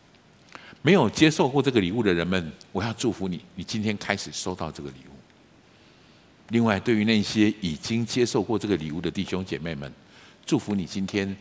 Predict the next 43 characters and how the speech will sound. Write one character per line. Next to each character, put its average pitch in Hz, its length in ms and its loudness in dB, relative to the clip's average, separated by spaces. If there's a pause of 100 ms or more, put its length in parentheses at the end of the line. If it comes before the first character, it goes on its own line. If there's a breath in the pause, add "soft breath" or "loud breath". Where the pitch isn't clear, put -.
(260 loud breath)
再 117 180 2
次 101 260 -4 (120)
检 69 240 -8
视 101 180 -4
这 87 140 -6
份 78 260 -8
礼 69 80 -12
物 78 100 -10
的 69 120 -12
珍 73 240 -10
贵。 - 120 -16 (800 loud breath)
这 - 120 -8
是 - 80 -8
我 73 80 -8
今 98 120 -8
天 95 80 -6
要 87 80 -4
传 76 220 -10
递 90 100 -8
给 78 120 -10
你 82 100 -10
的 71 100 -12
讯 85 240 -8
息。 67 280 -16 (500 loud breath)
最 104 140 -4
后 95 120 -4
我 76 120 -6
要 80 100 -4
说 82 260 -6
一 67 60 -8
句 80 140 -12
话， - 320 -14 (1000 loud breath)
这 90 140 -4
句 82 80 -4
话 80 140 -2
叫 73 160 -2
做 71 280 -6 (560 loud breath)
：“祝 120 240 2
你 64 240 -6 (280)
圣 76 360 -4 (120)
诞 - 180 0 (100)
快 - 260 -10
乐。” 71 120 -10